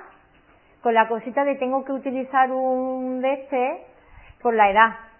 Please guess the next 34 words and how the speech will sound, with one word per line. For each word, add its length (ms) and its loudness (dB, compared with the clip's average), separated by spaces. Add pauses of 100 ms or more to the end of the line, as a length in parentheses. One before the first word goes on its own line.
(720)
Yo 140 -6
no 120 -4
digo 580 0
que 60 -4
a 80 0
veces 260 -6
la 160 0
edad 280 0
no 160 -4
pueda 260 -2
perjudicar 680 0
o 60 2
un 120 -2
medicamento 600 -6
en 120 -8
concreto 640 -4
o 160 2
demás, 360 -4 (600)
pero 580 4 (400)
que 100 -2
una 320 0
clara 380 4
muestra 680 -6 (100)
de 220 -6
si 140 -8
yo 180 2
estoy 440 0
excitada 720 0
y 140 -4
estoy 400 -2
receptiva 960 -4
para 260 -2
tener 420 -6 (100)
sexo 560 -6